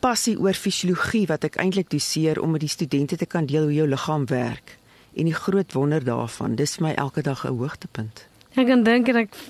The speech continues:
Speaker 2: ek sien nou sommer my geestesoogie grade plegtigheid en hoe mens weet al die trane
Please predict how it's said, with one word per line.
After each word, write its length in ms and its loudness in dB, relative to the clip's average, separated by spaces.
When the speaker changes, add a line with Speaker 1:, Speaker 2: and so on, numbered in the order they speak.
Speaker 2:
ek 120 -4
sien 200 2
nou 120 6
sommer 280 2
my 80 4
geestesoogie 720 2
grade 300 2
plegtigheid 800 2
en 120 4
hoe 100 6
mens 280 4
weet 260 4
al 80 2
die 140 0
trane 420 4